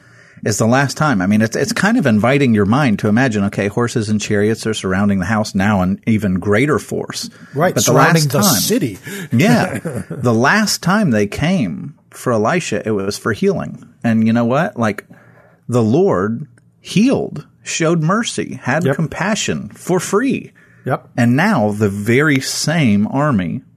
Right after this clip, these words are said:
Speaker 1: under maybe a different commander, is now surrounding him again, and they want his blood.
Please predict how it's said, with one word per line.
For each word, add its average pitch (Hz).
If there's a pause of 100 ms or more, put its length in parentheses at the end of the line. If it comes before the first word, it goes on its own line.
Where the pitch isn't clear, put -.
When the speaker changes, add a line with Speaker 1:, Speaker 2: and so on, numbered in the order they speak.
(180)
Speaker 1:
under 110
maybe 117
a 107
different 135
commander, 110 (440)
is 104
now 120
surrounding 117
him 104
again, 92
and 101
they 101
want 101
his 104
blood. 107